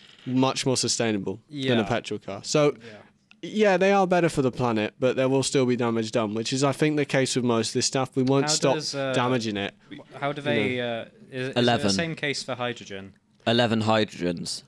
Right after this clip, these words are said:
Speaker 2: Is that it?
Speaker 3: stations, yeah.
Speaker 2: Jeez.
Speaker 1: I think hydro-, yeah, there you go. It's not many more than, well, that was at least two, three years ago I read that, so they're
Speaker 2: Yeah.
Speaker 1: really not many more. I know they're expensive, but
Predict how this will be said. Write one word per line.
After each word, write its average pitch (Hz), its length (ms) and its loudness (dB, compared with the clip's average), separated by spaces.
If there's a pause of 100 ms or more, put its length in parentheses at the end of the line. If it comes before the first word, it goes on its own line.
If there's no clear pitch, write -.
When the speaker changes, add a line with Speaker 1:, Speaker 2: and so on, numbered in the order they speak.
(100)
Speaker 2:
Is 110 180 -12
that 127 100 -2
it? - 40 0
Speaker 3:
stations, 92 520 -2
yeah. 92 160 0 (240)
Speaker 2:
Jeez. 104 340 -12
Speaker 1:
I 170 80 2
think 220 220 2
hydro-, 185 380 2
yeah, 151 200 2
there 143 120 4
you 139 60 2
go. 131 100 4
It's 120 140 2
not 139 160 2
many 131 220 2
more 127 240 2
than, 120 320 0
well, 135 100 2
that 139 180 2
was 131 200 2
at 131 80 0
least 135 340 2
two, 135 220 2
three 127 180 2
years 120 160 2
ago 110 180 0
I 107 80 2
read 107 200 0
that, 104 200 -2
so 123 160 0
they're 117 160 2
Speaker 2:
Yeah. 101 100 -10
Speaker 1:
really 123 320 4
not 113 180 2
many 110 200 0
more. 107 280 0
I 135 60 0
know 147 140 2
they're 131 120 4
expensive, 110 520 -6 (100)
but - 140 -14